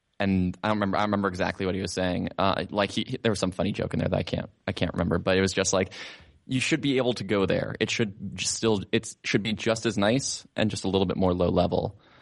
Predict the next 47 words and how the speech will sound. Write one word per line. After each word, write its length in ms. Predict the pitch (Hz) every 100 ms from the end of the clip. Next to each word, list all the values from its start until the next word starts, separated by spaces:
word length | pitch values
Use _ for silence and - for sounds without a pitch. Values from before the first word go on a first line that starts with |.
| - -
He, 200 | 117 110 101
he 500 | 104 98 95 87 -
used 420 | 95 98 92 90
an 60 | 95
example 400 | 87 - 90 90
that 160 | 85
looked 360 | 90 90 - - _ _ _ _ _ -
kind 400 | - - 127 113
of 80 | 104
similar 320 | 107 98 92
to 120 | -
what, 220 | 95 -
to 60 | -
what, 200 | 98 -
what 160 | 101 -
we 80 |
ended 160 | 92 87
up 120 | 85
building 540 | 90 87 87 87 90 107 - - -
as, 140 | -
like, 260 | 95 90 95
wouldn't 200 | - -
it 80 | -
be 100 | 117
great 380 | - 117 143 -
if 640 | 110 104 98 95 _ _ _ _ _ _ _ _ _
when 120 | 120
Active 280 | 110 107 104
Record 180 | 113 113
does 140 | 107
its 100 | 95
schema 240 | - 113 117
detection, 640 | 113 123 120 - 123 131
if 260 | - 98 95
it 40 |
just 180 | 113 110
called 200 | - 107
this 120 | 107 -
other 140 | 101
thing 200 | 113 120
that 120 | 110
you 100 | -
could 120 | - -
call 180 | 107
on 100 | 104
your 140 | 101 95
own? 220 | 104 127